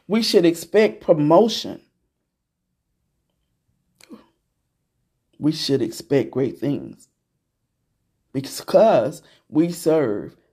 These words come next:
a great God. Some of the gifts,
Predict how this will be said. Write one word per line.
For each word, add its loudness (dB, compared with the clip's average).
a -2
great -4
God. -4
Some -2
of 0
the -2
gifts, -4